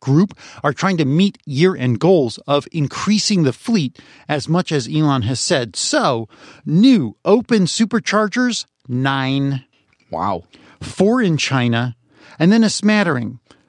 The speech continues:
Speaker 1: Sweden, Canada, Norway, Czech Republic, and one in the United States.
Speaker 2: Woohoo!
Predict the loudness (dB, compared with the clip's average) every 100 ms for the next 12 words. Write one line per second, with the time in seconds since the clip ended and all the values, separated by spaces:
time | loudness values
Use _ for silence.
0 | -12 -6 2 6 6 6 2 -2 -6 -10
1 | _ _ -10 0 2 2 2 0 -4 -8
2 | -16 _ _ -2 2 4 4 2 0 -2
3 | -4 -8 -16 _ _ -4 -2 -2 -2 -2
4 | -2 0 -2 -6 _ -4 0 0 -2 -10
5 | -8 -2 0 0 -4 -6 _ _ _ _
6 | -2 2 2 2 0 -4 -10 -12 -8 -2
7 | 0 0 -2